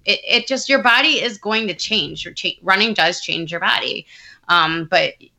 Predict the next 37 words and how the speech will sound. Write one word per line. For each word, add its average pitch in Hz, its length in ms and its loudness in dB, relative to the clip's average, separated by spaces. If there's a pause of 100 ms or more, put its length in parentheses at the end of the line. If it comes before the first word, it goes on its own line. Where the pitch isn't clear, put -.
(180)
the 180 80 -8
key 175 220 2
is 170 140 0
proper 170 420 0
fueling, 175 580 -2
and 156 120 -2
the 156 80 -6
key 165 240 0
is 160 440 -2
making 160 300 -6
sure 156 260 -2
that, 147 220 -4
like, 143 320 -2 (680)
you 196 100 -2
know, 175 340 0
you 185 100 4
appreciate 247 500 4
your 214 100 2
body 185 260 4
for 180 160 -2
what 165 140 2
it 147 100 -4
can 151 260 -4
do. - 320 -4
You 180 200 2
appreciate 185 400 2
your 185 140 2
body 160 220 2
for 165 100 -8
the 165 80 -4
fact 156 240 -2
that 160 100 -4
it - 100 -12
can 160 520 -8
go - 240 -2
ten - 220 -6
miles, - 600 -12